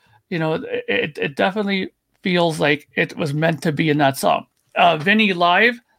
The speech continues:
look, at when you're playing live, you're fl-, flying by the seat of your pants. You know, you can't go back and, "Oh, s-, sorry guys, can we stop and go back two bars? Uh, I wanna f-,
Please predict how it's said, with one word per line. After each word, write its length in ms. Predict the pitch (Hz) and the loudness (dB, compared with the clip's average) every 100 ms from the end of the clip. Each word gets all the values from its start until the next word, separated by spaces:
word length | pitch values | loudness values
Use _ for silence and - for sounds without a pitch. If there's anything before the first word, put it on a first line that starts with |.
| - | -6
look, 140 | 180 | -6
at 120 | 160 | -4
when 120 | - 196 | -6 -2
you're 120 | 208 | -2
playing 300 | 208 202 190 | 0 0 0
live, 360 | 180 175 185 170 _ _ - | 2 4 2 -2 _ _ -12
you're 120 | 139 | -10
fl-, 160 | 175 165 | -6 -6
flying 380 | - 185 180 | 0 2 2
by 120 | 170 165 | 0 -2
the 80 | |
seat 180 | 147 190 | -2 -6
of 40 | 170 | -4
your 180 | 170 | -4
pants. 420 | 139 160 160 139 - | -2 -2 -2 -2 -6
You 60 | |
know, 160 | 151 151 | -6 -6
you 120 | 165 | -4
can't 220 | 156 175 | -2 -2
go 80 | 175 | -2
back 260 | 165 165 165 | -2 -2 -2
and, 100 | 180 | -4
"Oh, 40 | |
s-, 120 | 165 | -4
sorry 360 | - 233 233 220 | -6 2 4 4
guys, 180 | 208 202 | 2 -2
can 100 | 240 | -2
we 80 | |
stop 380 | 247 - 214 214 | -2 0 0 0
and 140 | 208 185 | -4 -4
go 140 | 196 | -4
back 360 | 180 196 202 - | 0 0 0 -4
two 160 | 220 | -6
bars? 380 | 180 196 202 190 | 0 2 2 0
Uh, 60 | 180 | -2
I 220 | 160 170 | 0 0
wanna 200 | 175 180 | -2 -4
f-, 120 | - | -8